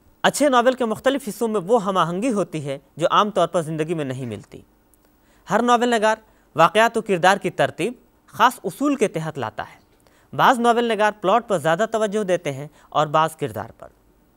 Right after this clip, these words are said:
बाज़ नॉवेल निगार प्लॉट और किरदार से ज़्यादा मौजू और उसलूब पर तवज्जो देते हैं। नॉवेल की कई तकनीकें हैं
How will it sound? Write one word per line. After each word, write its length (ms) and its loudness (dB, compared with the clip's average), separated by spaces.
बाज़ 260 2
नॉवेल 240 0
निगार 280 0
प्लॉट 260 0
और 80 -8
किरदार 360 0
से 160 -12
ज़्यादा 340 0
मौजू 320 -2
और 260 0
उसलूब 380 -2
पर 80 -6
तवज्जो 360 -4
देते 300 -12
हैं। 140 -20
नॉवेल 320 4
की 260 -4
कई 180 6
तकनीकें 460 -2
हैं 200 -20